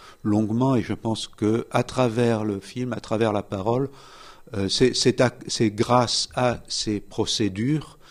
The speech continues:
que, à tra-, que peut passer à travers la parole et à travers le corps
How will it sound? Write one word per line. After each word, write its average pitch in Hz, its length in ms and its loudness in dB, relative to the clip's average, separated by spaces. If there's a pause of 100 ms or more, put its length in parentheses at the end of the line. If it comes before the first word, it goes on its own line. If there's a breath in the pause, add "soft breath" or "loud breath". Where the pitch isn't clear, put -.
(420 loud breath)
que, 120 420 4
à 113 60 -4
tra-, 101 320 0
que 113 100 -4
peut 120 260 2
passer 120 360 0
à 107 60 0
travers 101 280 -2
la 92 100 -4
parole 110 380 -2
et 98 60 0
à 87 40 -2
travers 95 320 -4
le 92 120 -2
corps 131 360 0